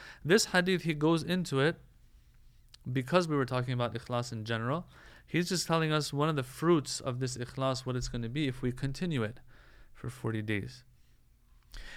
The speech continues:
And then he makes his way into a couple verses where he wants to,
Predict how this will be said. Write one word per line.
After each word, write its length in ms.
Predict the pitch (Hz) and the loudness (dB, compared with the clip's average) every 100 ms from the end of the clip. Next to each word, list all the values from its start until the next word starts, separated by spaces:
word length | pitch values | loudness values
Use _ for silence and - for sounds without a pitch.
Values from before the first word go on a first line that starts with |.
| - - | -8 0
And 100 | 180 | 4
then 100 | 233 | 6
he 100 | 226 | 6
makes 240 | 214 202 | 4 2
his 120 | 196 | 2
way 160 | 180 180 | 2 2
into 380 | 175 185 180 220 - - - | 0 0 -2 -4 -14 -12 -8
a 80 | |
couple 320 | 165 190 190 160 | 0 2 4 4
verses 420 | 151 156 165 151 | 4 4 0 2
where 140 | 143 | 0
he 100 | 147 | 2
wants 240 | 147 147 - | 0 0 -2
to, 400 | 151 139 135 | -2 0 0